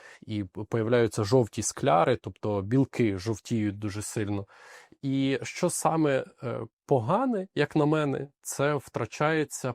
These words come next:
пам'ять, тобто вимивається з мозку оце сіра якась, оця частина мозку, яка відповідає за пам'ять. І, е, от під час оцього діагностування, тобто коли мені виявили його,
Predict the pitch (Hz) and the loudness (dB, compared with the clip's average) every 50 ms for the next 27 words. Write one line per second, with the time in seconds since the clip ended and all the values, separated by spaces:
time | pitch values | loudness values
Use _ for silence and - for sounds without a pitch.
0 | - _ - 127 123 120 107 95 87 90 82 - - - _ _ - 107 - - | -8 _ 0 2 2 2 2 0 -2 -4 -8 -8 -12 -16 _ _ -14 -14 -12 -10
1 | - 95 101 123 123 131 131 156 160 151 131 - - - 117 107 98 92 95 101 | -8 -4 -2 0 2 2 2 2 2 0 0 -2 -4 -4 -4 -4 -4 -4 -4 0
2 | 113 131 160 165 - - - - 110 104 101 - - 110 110 101 98 92 - _ | 4 6 6 6 4 2 -4 -6 -6 -6 -6 -6 -8 -8 -6 -6 -8 -10 -12 _
3 | _ - - - - - 170 180 170 160 147 139 139 - - 139 131 - - - | _ -12 -8 -6 -2 2 4 6 6 8 6 6 4 2 0 0 0 0 -2 -4
4 | - 123 117 113 - - 113 110 110 107 104 - - - 123 - - 156 139 127 | -2 0 0 -2 -2 -4 -4 -4 -2 -4 -4 -4 -6 -6 -6 -2 2 4 4 6
5 | 131 131 143 180 214 214 - - 135 123 - - 127 131 120 - 127 120 123 131 | 4 6 6 4 4 2 2 0 -2 -2 0 0 -2 -2 -2 -2 -4 -4 -2 0
6 | 151 151 131 110 113 123 - - 110 95 92 90 85 - _ _ _ _ _ _ | 0 0 0 -2 -2 -4 -4 -4 -6 -6 -6 -10 -16 -18 _ _ _ _ _ _
7 | _ _ _ _ - 156 147 147 147 147 143 - 139 135 131 127 123 139 135 - | _ _ _ _ -4 0 2 2 4 4 2 2 2 0 2 2 0 -2 -4 -6
8 | - - _ - 147 - - - 165 160 - 143 - - - 127 113 117 104 107 | -8 -8 _ -8 -8 -2 0 2 2 2 0 -4 -6 -4 -4 -4 -4 -4 -2 0
9 | 123 123 117 107 127 117 - - - 139 170 220 262 214 143 - - - - - | 2 2 2 0 -2 -4 -4 -4 -2 0 2 2 2 0 -2 -6 -8 -12 -14 -14
10 | - - - 135 139 143 131 127 123 123 120 113 101 110 135 147 139 131 135 143 | -8 -2 0 2 4 4 4 4 4 2 0 0 0 2 4 4 4 4 2 0
11 | 165 165 170 175 180 190 170 - 185 214 | 0 -2 -2 -4 -4 -6 -6 -4 -6 -6